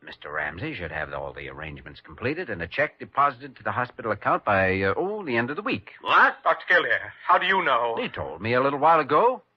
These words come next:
Speaker 1: soon as he recovered from his diabetic coma.
Speaker 2: Oh, no.
Speaker 3: You mean that emergency patient in five oh eight, the one that I, the one that you,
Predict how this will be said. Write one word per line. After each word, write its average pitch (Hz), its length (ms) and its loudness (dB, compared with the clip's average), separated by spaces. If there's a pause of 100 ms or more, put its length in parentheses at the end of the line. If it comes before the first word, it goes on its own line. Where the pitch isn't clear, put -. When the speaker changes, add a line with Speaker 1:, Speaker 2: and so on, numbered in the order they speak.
(140)
Speaker 1:
soon 240 200 -4
as 110 80 -6
he 110 80 -6
recovered 98 480 2
from 87 140 -6
his 78 120 -6
diabetic 76 640 -2 (120)
coma. 87 440 -10
Speaker 2:
Oh, 104 600 2
no. 98 80 -8 (460)
Speaker 3:
You 247 60 -4
mean 262 240 -4
that 226 180 2
emergency 240 560 0
patient 254 300 0
in 247 120 -2
five 247 240 6
oh 247 140 4
eight, 311 220 2
the 277 40 0
one 254 200 4
that 254 100 2
I, - 240 4 (840)
the 269 80 0
one 269 160 6
that 269 180 0
you, 277 300 2